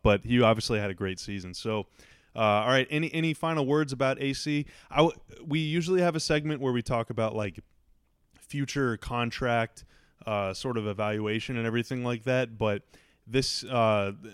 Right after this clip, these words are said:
the, the two-way guys, I think by default have a two-year deal or, like, one and one, uh, where the second is an option. But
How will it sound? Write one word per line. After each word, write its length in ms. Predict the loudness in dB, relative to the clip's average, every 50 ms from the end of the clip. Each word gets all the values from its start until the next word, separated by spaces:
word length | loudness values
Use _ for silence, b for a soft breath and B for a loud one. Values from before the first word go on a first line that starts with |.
| -20 -20 -20 -20 -20 -20 -18
the, 260 | -12 -4 -2 -2 -2 0
the 100 | -2 -2
two-way 320 | 0 4 6 6 6 6
guys, 260 | 4 4 4 4 4 4
I 80 | 2
think 560 | 0 -2 _ _ _ -2 0 0 0 -2 0
by 160 | 2 2 2 2
default 500 | 2 -2 -4 -2 0 0 2 2 0 -2
have 220 | -2 -2 -2 -2
a 40 | -4
two-year 440 | -6 -6 -6 -4 -4 -2 -2 -4 -4
deal 340 | -4 -4 -4 -2 -2 -2
or, 60 | -2 -2
like, 200 | -4 -4 -6 -8
one 280 | -8 -6 -4 -4 -4
and 120 | -4 -4 -4
one, 420 | -4 -4 -4 -4 -4 -6 -8 -10 -14 -16 -12 -8
uh, 120 | -6 -6
where 140 | -4 -4 -4
the 100 | -4 -4
second 360 | -4 -4 -4 -4 -4 -4 -4
is 100 | -4 -4
an 100 | -4 -2
option. 440 | -2 -2 -2 0 0 0 0 0 2
But 220 | 2 2 2 0